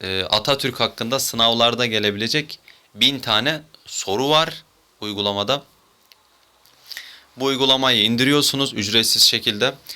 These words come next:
E, bunun indirme linkini, e, yoruma atacağım. Oradan, e, takip edebilirsiniz. Ücretsiz şekilde, e, çözebilirsiniz. Sorular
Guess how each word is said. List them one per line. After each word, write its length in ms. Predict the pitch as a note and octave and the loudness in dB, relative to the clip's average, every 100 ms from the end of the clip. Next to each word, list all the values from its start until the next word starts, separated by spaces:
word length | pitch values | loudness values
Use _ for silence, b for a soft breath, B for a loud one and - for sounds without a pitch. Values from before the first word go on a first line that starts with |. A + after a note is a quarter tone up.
| B B B | B B B
E, 240 | F#2+ F#2+ F#2+ | -2 -2 -2
bunun 360 | B2+ C3+ - - | -2 -2 -6 -4
indirme 520 | A#2 A#2+ B2 B2+ C3 | -2 0 0 2 0
linkini, 500 | B2 A#2 A#2+ C#3+ C#3+ G#2 | 0 -2 -4 -4 -4 -4
e, 120 | F#2+ | -4
yoruma 520 | F#2+ G2+ G#2+ A2+ G#2 | 0 2 2 0 -2
atacağım. 500 | G2+ A2+ A#2 B2 A#2+ | 0 0 0 -4 -2
Oradan, 440 | G2+ G2 G#2 G2 F2+ F#2 | -4 0 -2 -2 -8 -8
e, 440 | F#2 F2+ F2+ F2 | -6 -4 -6 -8
takip 380 | - G2+ G2+ G2+ | -2 -2 0 -2
edebilirsiniz. 800 | G#2 G#2 A2 A2+ - A#2 C3 - B B B B B | -2 0 -2 -4 -4 -4 -4 -4 B B B B B
Ücretsiz 440 | B2+ B2 C#3+ D3 C#3 | -6 0 0 2 2
şekilde, 540 | B2 A2 G#2+ G#2 C#3 C#3 - | 0 0 -4 0 0 -2 -10
e, 200 | - G2 | -4 -4
çözebilirsiniz. 800 | F#2+ A#2+ A2+ A#2+ B2+ A#2+ - G#2+ | -2 0 2 2 2 0 0 -2
Sorular 540 | A#2 - A#2+ B2+ C3 | 0 2 0 2 0